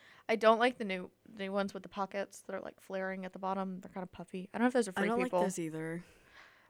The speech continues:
Speaker 1: But I feel bad because a lot of people love them.
Speaker 2: No, like, I like 'em on other people, but I think if I were to try 'em on, it'd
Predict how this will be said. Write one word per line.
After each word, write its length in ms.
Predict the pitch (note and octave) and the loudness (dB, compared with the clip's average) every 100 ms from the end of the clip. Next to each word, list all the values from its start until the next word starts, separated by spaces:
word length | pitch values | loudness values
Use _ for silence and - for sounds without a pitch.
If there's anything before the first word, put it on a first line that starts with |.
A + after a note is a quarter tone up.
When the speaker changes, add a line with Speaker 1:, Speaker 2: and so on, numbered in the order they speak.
| - | -2
Speaker 1:
But 100 | C#4 | 0
I 40 | |
feel 160 | C#4 E4+ | 2 2
bad 420 | A#3+ A3 G#3 - | 4 6 6 2
because 220 | G#3+ A3 - - | -4 -8 -8 -4
a 60 | G#3+ | 6
lot 180 | A3 | 8
of 80 | A3+ | 8
people 260 | A#3 G#3 F#3 | 6 -4 0
love 240 | F#3 G3+ | 2 2
them. 240 | - - G#3+ - - | 0 -4 -4 -10 4
Speaker 2:
No, 200 | C4+ D#4+ | 10 10
like, 160 | A3+ - | 10 6
I 100 | A3+ | 8
like 180 | B3 C#4+ | 8 8
'em 80 | C#4+ | 4
on 60 | |
other 240 | F3+ F3 E3 | 4 0 -4
people, 200 | F3+ E3+ | -4 -2
but 140 | F3+ | -2
I 40 | F#3+ | 0
think 140 | D4 | 0
if 60 | C4 | 2
I 120 | E3+ | 2
were 80 | D#3 | 2
to 60 | D#3+ | -2
try 160 | F3 | -4
'em 100 | D#3 | -4
on, 140 | D#3 E3 | -4 -4
it'd 160 | E3 | -8